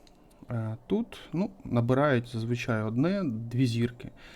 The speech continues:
Для того, щоб перейти на другий поверх, е, потрібно зробити три зірки, і тоді опинитесь на третьому поверсі. Розкажу, як в мене це вдалося. Е,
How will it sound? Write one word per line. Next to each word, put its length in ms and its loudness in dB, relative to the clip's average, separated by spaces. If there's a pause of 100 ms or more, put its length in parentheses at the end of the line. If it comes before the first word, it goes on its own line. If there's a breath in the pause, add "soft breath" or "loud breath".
(200 loud breath)
Для 80 -2
того, 220 4
щоб 160 -6
перейти 420 0
на 180 2
другий 320 0
поверх, 560 0 (160)
е, 40 -10 (300)
потрібно 500 -2 (440)
зробити 640 0 (140)
три 220 4
зірки, 400 -4
і 20 -2
тоді 320 -6 (280)
опинитесь 560 0
на 100 -2
третьому 360 0
поверсі. 460 0 (1000 loud breath)
Розкажу, 420 6
як 260 6
в 40 4
мене 260 8
це 140 -2
вдалося. 760 6 (1500 loud breath)
Е, 480 6